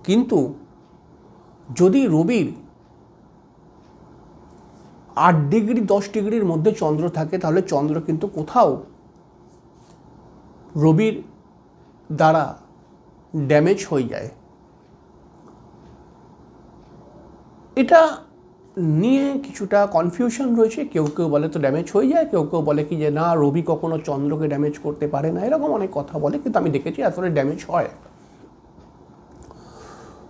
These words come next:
রবির সঙ্গে, আহ, চন্দ্র যদি থাকে তাহলে পারে হঠাৎ ভুল সিদ্ধান্ত নেওয়া, মাঝে মাঝে মাথা গরমের প্রবণতা, মনের মধ্যে অনেক উঁচু স্বপ্ন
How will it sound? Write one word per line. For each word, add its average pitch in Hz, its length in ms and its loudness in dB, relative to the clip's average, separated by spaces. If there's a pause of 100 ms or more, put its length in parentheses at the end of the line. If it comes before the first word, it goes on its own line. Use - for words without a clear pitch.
(220)
রবির 226 320 6
সঙ্গে, 294 640 2 (120)
আহ, 160 220 -4
চন্দ্র 196 380 0
যদি 220 180 0
থাকে 165 300 -4
তাহলে 156 280 -2
পারে 170 200 -2 (100)
হঠাৎ 185 320 4 (800)
ভুল 151 260 0
সিদ্ধান্ত 160 540 0
নেওয়া, 170 340 0 (1700)
মাঝে 143 260 4
মাঝে 160 260 0
মাথা 131 260 -2
গরমের 143 400 0
প্রবণতা, 160 720 0 (1300)
মনের 180 400 4
মধ্যে 165 300 -2
অনেক 156 460 -6
উঁচু 160 380 -4
স্বপ্ন 175 680 0